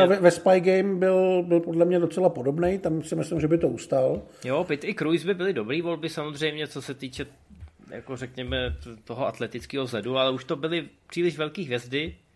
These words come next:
Speaker 2: a už měli za sebou pár akčnějších rolí. U toho Damona byla i výhoda v tom, že on předtím žádnýho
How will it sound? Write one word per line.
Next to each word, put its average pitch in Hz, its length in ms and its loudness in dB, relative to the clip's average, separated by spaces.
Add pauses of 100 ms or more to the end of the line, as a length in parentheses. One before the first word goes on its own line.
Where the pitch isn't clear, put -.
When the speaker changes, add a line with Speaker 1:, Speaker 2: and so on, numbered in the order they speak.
(420)
Speaker 2:
a 143 60 -2
už - 180 -4
měli 180 220 -2
za 170 60 -4
sebou 156 260 -6
pár 139 440 0
akčnějších - 760 -10
rolí. 98 380 -4 (380)
U 127 120 -8
toho 175 180 2
Damona 147 380 2
byla 156 240 2
i 156 100 -2
výhoda 147 280 -2
v 151 80 -10
tom, 147 180 -4
že 160 80 -2
on 147 120 -4
předtím 151 300 -8
žádnýho 143 640 -2